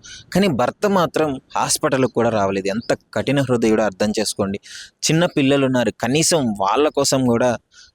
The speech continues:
రాకపోవడంతో బంధువులకు అనుమానం వచ్చింది. అసలు ఏంటి అని మొత్తం ఎంక్వైరీ చేసుకొని, వాళ్ళిద్దరూ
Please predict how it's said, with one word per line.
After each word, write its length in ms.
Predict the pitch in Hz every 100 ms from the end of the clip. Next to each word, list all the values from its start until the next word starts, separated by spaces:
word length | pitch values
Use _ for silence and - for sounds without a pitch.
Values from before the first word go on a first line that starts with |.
| -
రాకపోవడంతో 760 | 110 127 139 139 127 120 110 135
బంధువులకు 560 | 107 113 135 135 127
అనుమానం 360 | 110 107 117 113
వచ్చింది. 440 | 104 - 92 90 - _ - _
అసలు 180 | 107 120
ఏంటి 460 | 110 127 147 139 143
అని 140 | 135
మొత్తం 400 | 113 - 151 139 - _ 117
ఎంక్వైరీ 440 | 135 147 170 147 135
చేసుకొని, 600 | 127 - 123 120 165 165 _ _ _ -
వాళ్ళిద్దరూ 600 | 117 117 131 214 233